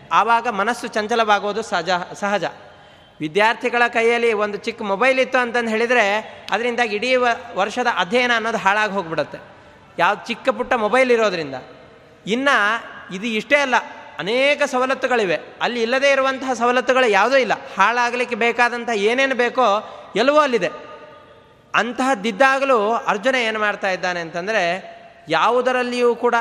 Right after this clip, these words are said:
ರಕ್ತನಾಗದೇನೆ ವಿರಕ್ತಿಯಿಂದಾಗಿ ನಿರಂತರವಾಗಿ ತಾನು ಬಂದಂತಹ ಕೆಲಸಗಳನ್ನು ತಲೆಯಲ್ಲಿ ಓಡಿಸಿ, ಓಡಿಸಿ, ಓಡಿಸಿ, "ನಾನು ಏನೇನು ಅಧ್ಯಯನವನ್ನು ಮಾಡಬೇಕು?" ಅಂತ ಇಂದ್ರನ ಬಳಿಯಲ್ಲಿ ಕೇಳ್ತಾ ಇದ್ದಾನೆ.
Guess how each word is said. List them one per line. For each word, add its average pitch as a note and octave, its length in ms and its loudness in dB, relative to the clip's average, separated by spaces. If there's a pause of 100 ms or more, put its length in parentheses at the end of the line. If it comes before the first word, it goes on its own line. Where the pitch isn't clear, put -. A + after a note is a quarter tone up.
ರಕ್ತನಾಗದೇನೆ G#3 1300 0 (180)
ವಿರಕ್ತಿಯಿಂದಾಗಿ A3 1120 0 (200)
ನಿರಂತರವಾಗಿ G#3+ 760 0
ತಾನು G3+ 300 -2
ಬಂದಂತಹ G#3 480 -4
ಕೆಲಸಗಳನ್ನು G3 1000 -2
ತಲೆಯಲ್ಲಿ G#3 420 0
ಓಡಿಸಿ, A3+ 400 0
ಓಡಿಸಿ, G#3+ 360 -2
ಓಡಿಸಿ, G3 760 -4
"ನಾನು F#3+ 200 0
ಏನೇನು B3+ 580 -2
ಅಧ್ಯಯನವನ್ನು A3 560 0
ಮಾಡಬೇಕು?" A3 560 0
ಅಂತ G3+ 180 -2 (380)
ಇಂದ್ರನ G#3+ 380 0
ಬಳಿಯಲ್ಲಿ F3+ 500 -2 (240)
ಕೇಳ್ತಾ F3+ 320 0
ಇದ್ದಾನೆ. D#3+ 580 -6